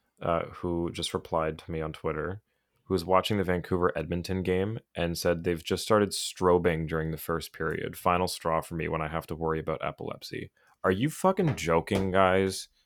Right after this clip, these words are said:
Like, you can't broadcast flashing lights like that. Like, if the technology isn't there yet, don't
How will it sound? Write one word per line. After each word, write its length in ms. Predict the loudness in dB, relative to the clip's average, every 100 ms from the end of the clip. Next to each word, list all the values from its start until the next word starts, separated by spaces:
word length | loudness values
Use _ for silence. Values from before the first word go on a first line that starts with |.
| _ _ _ _ 0
Like, 180 | 2
you 100 | 2
can't 540 | 2 4 6 6 4 -2 _ _ _
broadcast 840 | 0 4 4 4 2 4 4 2 -6 -6
flashing 540 | 4 4 4 2 2
lights 360 | 2 2 2 2
like 180 | 2 4
that. 280 | 4 4 4
Like, 200 | 2 0 0
if 180 | 2 2
the 80 | 0
technology 760 | 2 2 4 2 2 0 -2 0
isn't 340 | 2 2 0 -4 -4
there 280 | 0 2
yet, 480 | 2 4 4 2 -6 -20 _
don't 360 | 4 4 4 0